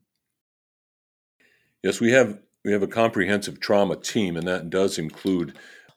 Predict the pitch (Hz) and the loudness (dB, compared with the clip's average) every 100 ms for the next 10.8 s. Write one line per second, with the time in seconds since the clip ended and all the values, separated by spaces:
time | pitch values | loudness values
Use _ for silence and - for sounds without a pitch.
0 | _ _ 113 92 80 95 92 98 85 82 | _ _ -2 0 2 0 0 -2 -2 -2
1 | 78 - - 95 92 92 78 87 76 - | -4 -4 2 4 4 2 -2 0 -2 -4
2 | - - 85 82 82 92 - 82 82 - | -8 -2 -2 -2 -4 -6 -10 -12 -10 -12
3 | 78 - 92 90 85 - 90 85 90 92 | -10 -4 -4 -4 -10 -8 -4 -2 -2 -4
4 | 82 - - 80 - - 82 87 85 85 | -6 -12 -12 -12 -12 -12 -10 -6 -6 -6
5 | - 87 85 - 85 - 82 - 82 80 | -4 -2 -2 -4 -6 -4 -6 -4 -4 -4
6 | 82 90 - - 101 95 - - - _ | -6 -8 -8 0 0 0 -14 -20 -20 _
7 | - 120 113 113 135 117 95 - - 98 | -2 0 2 6 8 8 4 -4 -2 2
8 | 98 92 - 98 101 - 110 120 113 - | 2 2 -2 -2 -2 0 4 4 2 2
9 | 123 123 - 135 135 101 95 98 101 92 | 2 2 0 0 2 0 0 -2 -2 -8
10 | 95 156 - 107 - 95 90 90 | -6 -6 -4 -6 -4 -2 -2 -6